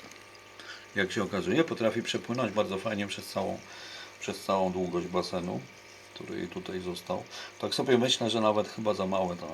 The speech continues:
kostka trzydzieści na trzydzieści na trzydzieści jest dla niej. No, ale są dwie i dobrze się mają. Tutaj, e, rano,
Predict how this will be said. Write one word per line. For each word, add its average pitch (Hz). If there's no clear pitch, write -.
kostka 92
trzydzieści 90
na 87
trzydzieści 87
na 90
trzydzieści 87
jest 95
dla 95
niej. 92
No, 143
ale 175
są 143
dwie 113
i 135
dobrze 123
się 113
mają. 117
Tutaj, 107
e, 98
rano, 101